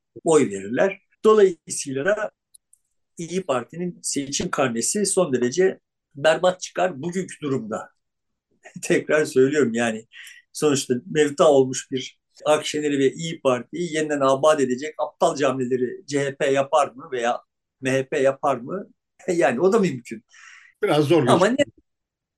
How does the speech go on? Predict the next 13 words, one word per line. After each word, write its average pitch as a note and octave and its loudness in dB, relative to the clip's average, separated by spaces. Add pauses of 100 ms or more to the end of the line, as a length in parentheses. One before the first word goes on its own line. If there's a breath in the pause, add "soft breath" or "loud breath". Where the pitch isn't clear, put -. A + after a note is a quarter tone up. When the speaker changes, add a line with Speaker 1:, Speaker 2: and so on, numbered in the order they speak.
(140)
Speaker 1:
ama G3 4
net - -2
toplamda F#3 -4
bir G3 -4
genel, E3 2 (240)
e, D3+ -8
kategori E3+ -2
olarak C3+ -2
İYİ G#3 -6
Parti'nin, C#3+ -4
M D3+ -6
H C3+ -6
P'nin, D#3+ -10